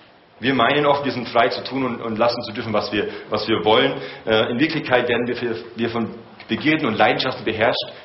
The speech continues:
die uns eigentlich zerstören wollen. Und Petrus ist es ganz wichtig zu sagen,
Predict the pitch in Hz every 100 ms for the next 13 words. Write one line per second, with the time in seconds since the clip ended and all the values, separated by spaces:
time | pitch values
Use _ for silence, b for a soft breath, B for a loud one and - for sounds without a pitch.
0 | B 113 107 101 110 107 107 - 117 117
1 | 104 76 73 - - - - - - -
2 | _ _ _ _ _ 104 101 123 120 123
3 | 101 - 117 120 120 120 127 117 107 -
4 | - 101 101